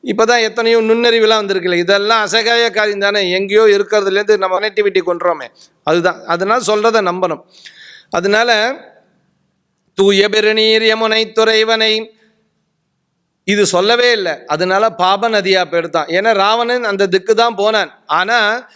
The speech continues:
கம்சனோட கொல்லையில இருக்கு இந்த யமுனை, கிருஷ்ணனுக்கு வழி விட்டுதான்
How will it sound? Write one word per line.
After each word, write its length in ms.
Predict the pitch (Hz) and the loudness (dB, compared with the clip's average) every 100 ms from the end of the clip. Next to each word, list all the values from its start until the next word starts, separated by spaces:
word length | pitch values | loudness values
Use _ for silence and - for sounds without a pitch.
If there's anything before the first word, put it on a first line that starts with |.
| - | -4
கம்சனோட 520 | 208 240 277 277 247 | -2 0 0 2 2
கொல்லையில 420 | 196 226 254 247 233 | 2 2 2 2 2
இருக்கு 300 | 220 214 233 | 0 0 0
இந்த 180 | 220 | 2
யமுனை, 640 | 202 208 233 247 294 214 - _ _ - | 0 0 0 0 0 -2 -12 _ _ 0
கிருஷ்ணனுக்கு 500 | 208 - 254 240 190 180 | 0 2 0 0 -2 -2
வழி 140 | 196 202 | 0 -2
விட்டுதான் 360 | 175 147 123 | -4 -6 -8